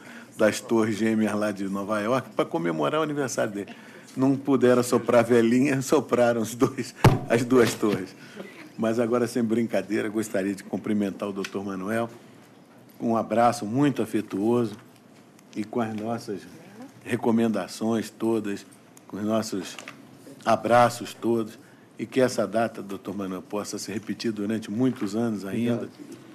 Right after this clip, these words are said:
Speaker 1: né, com, sempre com Vossa Excelência trazendo doses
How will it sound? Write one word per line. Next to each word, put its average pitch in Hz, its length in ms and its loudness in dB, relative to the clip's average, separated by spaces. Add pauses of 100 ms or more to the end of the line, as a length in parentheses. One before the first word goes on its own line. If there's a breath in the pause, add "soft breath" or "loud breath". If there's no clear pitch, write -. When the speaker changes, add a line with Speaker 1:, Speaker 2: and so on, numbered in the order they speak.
(300 loud breath)
Speaker 1:
né, 113 300 -4
com, 123 180 4
sempre 123 480 2 (320)
com 110 140 -8
Vossa 113 240 0
Excelência 110 600 0 (580 loud breath)
trazendo 104 640 0
doses 101 720 4